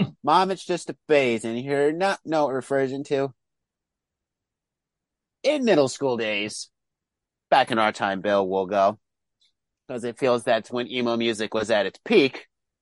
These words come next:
Speaker 1: So, like, two thousand five, between two thousand five and two thousand eight.
Speaker 2: Yes, between two thousand five, two thousand eight, emo music was at its peak with My Chemical Romance,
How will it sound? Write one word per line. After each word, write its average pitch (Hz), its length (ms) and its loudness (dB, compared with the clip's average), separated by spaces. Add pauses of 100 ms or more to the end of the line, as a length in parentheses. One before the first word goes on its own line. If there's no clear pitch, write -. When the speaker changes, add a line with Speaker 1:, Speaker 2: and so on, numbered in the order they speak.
(120)
Speaker 1:
So, 147 140 0
like, 143 220 2
two 147 140 -2
thousand 131 420 2 (1120)
five, 135 400 4 (260)
between 143 280 -4
two 185 100 0
thousand 175 460 2
five 139 280 0
and 117 120 -8
two 123 140 -6
thousand 113 400 -4
eight. 104 300 -8 (360)
Speaker 2:
Yes, 190 260 2
between 196 320 -4
two 269 120 -2
thousand 220 360 2
five, 151 280 4
two 147 100 -12
thousand 120 420 -2
eight, 98 240 -6 (840)
emo 147 220 4
music 135 380 0
was 117 180 2
at 104 220 -2
its 95 280 -6
peak 160 360 -2
with 98 260 -2
My 90 160 -6
Chemical 76 380 -10
Romance, 85 840 -4